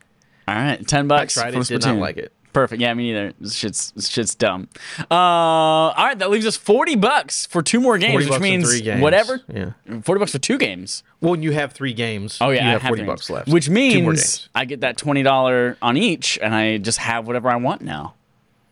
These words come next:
Speaker 2: That's true.
Speaker 1: Um, I feel like we don't need Super Smash Bros. anymore because we have a new Fire Emblem game coming out, I'm sure.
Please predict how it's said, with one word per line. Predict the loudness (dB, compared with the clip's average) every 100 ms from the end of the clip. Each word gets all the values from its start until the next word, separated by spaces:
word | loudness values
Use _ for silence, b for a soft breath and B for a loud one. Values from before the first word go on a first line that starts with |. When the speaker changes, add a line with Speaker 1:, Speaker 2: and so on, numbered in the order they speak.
| -10
Speaker 2:
That's | -8 -8
true. | -6 -4 -6 -12 _ _ _ _ _ _ _ _ _ _ _ _ -20 -8
Speaker 1:
Um, | -2 2 4 2 0 -2 -6 -8
I | -6
feel | 0
like | 0 -2 -8
we | -2 0
don't | 0 0
need | 2 2 2
Super | -4 -4
Smash | -2 -2 -2
Bros. | -2 -2
anymore | -2 -4 -2 -4
because | -4 -4 -2 -2 -6 -8
we | -4 0
have | 0
a | -2
new | -4
Fire | -2 -2
Emblem | -4 -6 -4
game | -4 -4
coming | -4 -4 -2
out, | -4
I'm | -4
sure. | -6 -4 -2 -2 -6